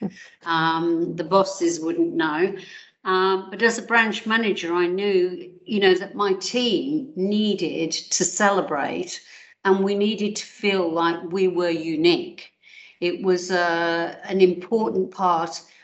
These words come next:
I don't know how instinctively I knew to do that, but creating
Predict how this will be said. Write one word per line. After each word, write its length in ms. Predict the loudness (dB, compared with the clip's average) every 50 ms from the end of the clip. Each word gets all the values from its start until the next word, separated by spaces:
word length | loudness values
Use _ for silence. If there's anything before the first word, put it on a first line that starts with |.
| _ _
I 100 | -4 -4
don't 380 | -2 0 2 2 2 0 -2 -2
know 200 | 0 0 0 0
how 380 | 0 0 -2 -2 -2 -2 0 0
instinctively 1400 | 0 0 0 -2 -4 -8 -4 -2 0 0 0 0 -2 -4 -4 -4 -2 -2 -2 -2 0 0 0 0 -2 -4 -6 -10 _ _ _ _ _ _ -6
I 140 | -4 -2 -2
knew 320 | 0 2 2 2 2 0
to 180 | -2 -6 -12 -8
do 320 | -4 -2 0 2 2 0
that, 420 | -2 -4 -4 -6 -6 -8 -8 -4
but 220 | -2 -2 -2 -2 -6
creating 1000 | -10 -6 -2 0 0 0 0 -2 -4 -4 -2 0 2 2 0 -2 -6 -10 -16